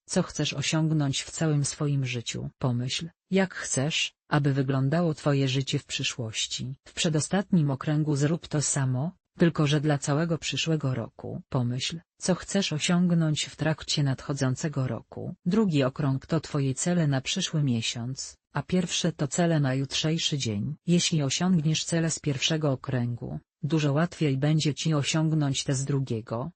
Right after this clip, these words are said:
i tak dalej. Dwa. Wizualizuj osiągnięty cel. Znajdź pięć minut na wizualizację efektu swojej pracy. Jakiekolwiek zadanie masz zaplanowane,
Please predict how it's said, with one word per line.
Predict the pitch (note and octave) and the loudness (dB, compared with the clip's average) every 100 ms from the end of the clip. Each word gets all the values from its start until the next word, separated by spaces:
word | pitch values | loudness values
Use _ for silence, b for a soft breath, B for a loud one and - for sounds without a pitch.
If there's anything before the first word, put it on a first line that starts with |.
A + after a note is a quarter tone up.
| _ | _
i | - | -4
tak | - D#3 C#3 | 0 0 0
dalej. | B2 A2+ A2 A2 D3 - | -2 -2 -2 -4 -8 -4
Dwa. | D3+ D#3 C#3 A#2 B2 - _ _ _ - | 0 2 2 2 0 -6 _ _ _ -2
Wizualizuj | D#3+ D#3 D3+ C#3+ D#3+ F3 F3 D#3 | 0 0 0 0 0 2 2 0
osiągnięty | - C#3 C3+ D3 D#3+ D#3+ C#3+ | 0 0 0 2 2 2 0
cel. | - A#2 G#2+ C3+ - | -4 -4 -4 -8 -4
Znajdź | D3+ G#3 B3 | 2 4 4
pięć | - E3 D#3+ - | 0 0 0 2
minut | D3+ D3+ C3+ | 2 2 2
na | D#3+ | 0
wizualizację | D3+ C#3 C#3 C3+ C3+ B2 D#3+ - C#3+ | 2 2 2 2 0 0 -2 0 -2
efektu | C3 - - E3 | 0 -2 -4 -4
swojej | - - C3+ B2+ | -2 0 0 0
pracy. | - A2 B2 - - F3 - | -4 -8 -6 -6 -6 -10 0
Jakiekolwiek | D3+ C#3 C#3+ - G3+ F#3 G3+ D3+ | 0 0 -2 0 2 4 2 2
zadanie | D3 C#3+ F#3 F3 | 2 4 4 6
masz | D3 D3+ | 4 2
zaplanowane, | D3 D#3 - C3+ C3 A#2+ A#2 A#2+ A#2+ | 0 -2 2 2 2 0 -2 -2 -4